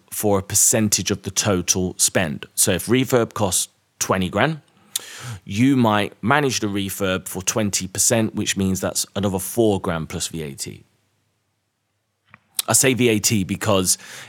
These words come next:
S A income is vatable and these other incomes I'm talking about are also vatable. Your rent to H M O residential income is not vatable, but we can talk about that more in another episode.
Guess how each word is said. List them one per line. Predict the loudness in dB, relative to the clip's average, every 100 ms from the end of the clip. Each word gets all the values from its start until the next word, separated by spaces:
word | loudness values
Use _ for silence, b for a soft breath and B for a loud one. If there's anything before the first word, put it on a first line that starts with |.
| 0
S | 2 4
A | 4 2 0 0
income | 0 2 2
is | 0 -2
vatable | 0 0 0 -2 -4 -6 _ -6
and | -2 -2 -4 -6 -14 _ _ _ _
these | -4 -2 2
other | 2 2 -2 -4 _ _ -20 _
incomes | -6 -2 -2 0
I'm | -2
talking | -2 -2 -2
about | -2 0 -2 -4 _
are | -4 -2
also | 0 0 0 2
vatable. | 2 2 -2 -6 -10 -14 B B B B
Your | 2 4 4
rent | 2 2 0
to | 0
H | 0 2
M | 2
O |
residential | 2 0 -2 0 0 0 -2 -2
income | -2 0 0
is | -2
not | -2 -2 -4
vatable, | -8 -6 -6 -6 -10 -8
but | -6 0
we | 0
can | 2
talk | 2 2 0
about | 0 -2 -4 _ -10
that | -8 -4
more | -4 -4
in | -4
another | -6 -6 -2
episode. | -2 -2 -4 -6 -14